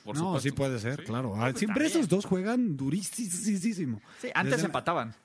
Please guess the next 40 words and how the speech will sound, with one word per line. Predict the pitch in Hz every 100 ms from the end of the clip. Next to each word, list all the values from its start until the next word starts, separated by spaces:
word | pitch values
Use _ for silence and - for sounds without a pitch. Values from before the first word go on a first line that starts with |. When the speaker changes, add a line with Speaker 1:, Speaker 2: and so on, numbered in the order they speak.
| _
Speaker 2:
el | 123 139
año | 185
pasado | 196 151 160 170
Speaker 3:
Antes | 185 185
empataban | 180 127 120 147 156
con, | 135 120 117 113
cuando | 127 123
tenían | 117 131 151
Speaker 2:
no | 185
Speaker 3:
a |
Speaker 2:
le | -
Speaker 3:
Carson, | 185 143
Speaker 2:
ganó, | 143 233 -
pero | 165 135
Speaker 3:
a | 131
Carson, | 131 123 139 131
Speaker 2:
me |
acuerdo | 127 117 196
que | 180
eran | 165 175
partidos | 135 151 175 160
difíciles, | 117 170 165 135 110
que | 123
Speaker 3:
Carson | 143 131 160
Speaker 2:
al | 139
Speaker 3:
Palmer. | 151 175
Speaker 2:
menos | 220 214
sacaban | 165 185 190
la | 139
línea, | 139 196 151
¿no? | 165 - - -
<laughs> | - -
Sacaban | - 127 151 156
el | 120
momio. | 123 131 127 110 _ _
Speaker 3:
Entonces, | - 131 123 -
pues, | 208 -
vamos | 202 185 95 107 156
a |
ver. | 226